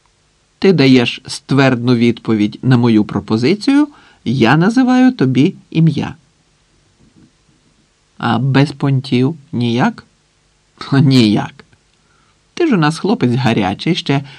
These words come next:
побіжиш квитатися, зіпсуєш перспективні плани щодо твоєї непересічної персони. Скандал, він не завжди на користь.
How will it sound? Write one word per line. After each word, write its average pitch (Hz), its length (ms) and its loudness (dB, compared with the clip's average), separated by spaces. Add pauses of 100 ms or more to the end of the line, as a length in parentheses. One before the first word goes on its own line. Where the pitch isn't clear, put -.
(160)
побіжиш 143 520 4
квитатися, 131 880 0 (500)
зіпсуєш 156 580 2
перспективні - 760 0
плани 131 400 0
щодо 147 320 -2
твоєї 123 480 0
непересічної 165 800 -2
персони. - 580 -6 (920)
Скандал, 117 800 -2 (800)
він 156 380 2
не 165 160 6
завжди 151 420 2
на 226 140 -2
користь. - 600 -10